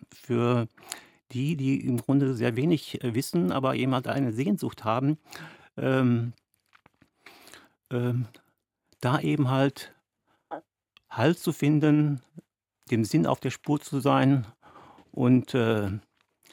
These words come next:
ja, ich glaub, aber eine der, eine der Gruppen hieß auch, äh, dem Sinn und Unsinn auf der Spur.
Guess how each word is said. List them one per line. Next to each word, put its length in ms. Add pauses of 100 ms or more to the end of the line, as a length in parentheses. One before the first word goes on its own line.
(120)
ja, 60
ich 60
glaub, 160
aber 200
eine 220
der, 160
eine 180
der 120
Gruppen 260
hieß 220
auch, 340
äh, 260 (200)
dem 180
Sinn 240
und 220
Unsinn 400
auf 160
der 100
Spur. 320